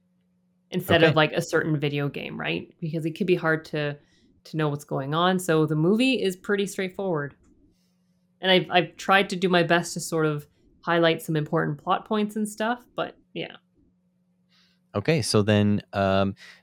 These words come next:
Speaker 2: all of Vero's links will be in the description, but the first link will be to that specific video. So I want you guys to go watch it. I want you to guys to,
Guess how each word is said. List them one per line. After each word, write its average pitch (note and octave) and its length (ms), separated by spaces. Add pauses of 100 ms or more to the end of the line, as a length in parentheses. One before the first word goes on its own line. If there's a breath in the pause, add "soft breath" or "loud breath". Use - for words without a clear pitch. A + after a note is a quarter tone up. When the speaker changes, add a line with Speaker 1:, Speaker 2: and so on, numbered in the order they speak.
(160)
Speaker 2:
all D#3+ 500
of B2+ 240
Vero's A#2 340
links G#2 240
will G#2 80
be G#2 120
in G2 80
the F#2 80
description, F#2+ 560
but F#2 140
the F#2+ 100
first - 420
link G#2 260
will G2+ 100
be G2 140
to - 140
that F#2 220
specific - 600
video. F#2 440 (360 loud breath)
So - 140
I G2 40
want G#2+ 200
you A2+ 100
guys G2 440
to F2 500
go A2+ 160
watch G2+ 340
it. D3 160 (400)
I F#2+ 60
want F2+ 260
you F2+ 60
to F2+ 100
guys F2 460
to, E2 720